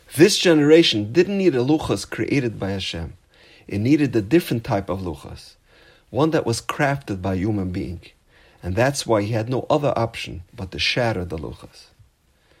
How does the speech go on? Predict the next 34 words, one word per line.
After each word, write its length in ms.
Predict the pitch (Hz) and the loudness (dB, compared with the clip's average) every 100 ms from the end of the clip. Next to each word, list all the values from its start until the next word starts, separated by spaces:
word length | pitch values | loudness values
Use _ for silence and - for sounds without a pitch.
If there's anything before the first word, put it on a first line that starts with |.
| _ _ _ | _ _ _
We 120 | - 110 | -2 2
all 180 | 156 | 4
understand 640 | 151 120 107 - 123 104 78 | 4 2 -2 -2 -2 -2 -4
that 140 | 101 | -4
the 80 | 98 | -4
world 340 | 98 135 143 | -4 -4 -2
that 200 | 123 110 | -4 -4
our 240 | - 131 139 | -2 0 0
parents 500 | 139 151 135 135 - | -2 -2 0 -2 -4
and 120 | 107 | -6
grandparents 640 | 117 131 131 143 127 120 | -4 -4 -4 -4 -4 -4
grew 200 | - 127 | -6 -2
up 220 | 131 131 | -2 -2
in 240 | 151 151 143 _ - - - | -4 -6 -10 _ -20 -20 -8
was 180 | - 104 | -4 -4
radically 600 | 101 123 151 151 147 123 | 2 4 6 4 0 -4
different 500 | 113 143 143 98 95 | 0 0 0 -4 -4
than 140 | 101 98 | -4 -4
the 60 | |
world 360 | 107 139 131 107 | -2 -2 -2 -2
we 120 | 165 | -2
grew 240 | - 98 | -2 -4
up 200 | 73 58 | -4 -8
in. 140 | 50 - _ _ _ _ | -14 -18 _ _ _ _
And 140 | - 104 | -6 -2
our 240 | 110 139 | 4 6
world 400 | 143 151 170 170 - | 6 6 4 2 -8
is 180 | 110 | -8
markedly 640 | 104 117 151 165 147 139 127 | -4 -2 -2 -2 -4 -4 -4
different 460 | 120 151 127 101 | 0 0 0 -4
than 120 | 95 101 | -2 -2
our 180 | 104 | -4
children's 600 | 98 - 160 117 98 69 | -4 0 0 0 -6 -10
world. 320 | - 64 - | -10 -12 -14